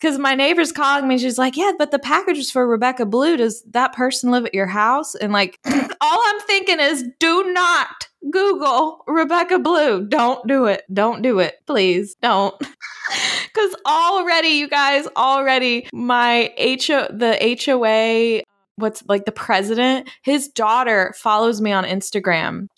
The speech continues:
And I have pull sat for him before. So, like,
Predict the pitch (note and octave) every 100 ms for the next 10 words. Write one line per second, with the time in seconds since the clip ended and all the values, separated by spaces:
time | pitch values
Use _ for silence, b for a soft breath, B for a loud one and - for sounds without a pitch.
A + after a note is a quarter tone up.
0 | - - G#3 G#3+ A#3 A#3 - A#3 A3 A3
1 | G3+ F#3 - - - G#3 G#3 F#3+ F#3 F#3+
2 | F#3+ F3+ E3 - - - - A3 G3+ G3+
3 | G3+ F#3+